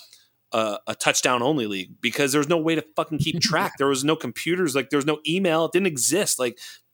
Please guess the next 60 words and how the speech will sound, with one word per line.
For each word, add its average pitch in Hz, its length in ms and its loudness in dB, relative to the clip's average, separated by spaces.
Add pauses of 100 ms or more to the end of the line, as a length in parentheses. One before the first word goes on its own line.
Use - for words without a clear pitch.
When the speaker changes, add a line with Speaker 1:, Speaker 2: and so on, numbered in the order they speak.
Speaker 1:
like, 139 240 -2
i-, 165 160 -8
in 233 160 4
the 269 80 6
nineties, 254 500 2
like, 139 120 -2
not 185 220 2
that 240 120 2
long 233 220 2
ago. 120 140 0
So 135 280 0 (260)
some 196 140 4
of 240 40 2
these 202 120 0
first 185 320 2
leagues 160 240 0
were 127 80 0
like, 120 220 0
you 151 40 2
had 151 100 0
to 120 80 0
mail 127 500 2
in 139 200 0
the 131 100 0
fucking 139 340 -2
scores 131 520 2
and 139 100 -4
Speaker 2:
<laughs> - 20 -4
Yeah. - 60 0
Speaker 1:
shit. 143 140 -2
People, 135 300 -4
you'd 139 160 0
receive 139 300 0
mail 127 280 0
on, 131 60 -2
like, 120 240 -4
Wednesday, 127 400 0
be 123 80 0
like, 127 120 -4
"Oh, 359 200 2
look, 349 160 0
I 240 80 4
won 285 320 2
this 233 80 4
Speaker 2:
It's - 80 2
like, 165 80 4
Speaker 1:
week." - 80 4
Speaker 2:
how, 202 140 4
how, 185 120 0 (120)
Speaker 1:
Like, 196 160 4 (100)
completely 208 360 2
Speaker 2:
yeah, 185 140 2
how 160 100 2
fucking 170 340 -2
old 143 220 2
are 151 160 2
you? - 220 0
<laughs> - 60 -4 (600)
You - 60 -6 (100)
know? 254 640 -6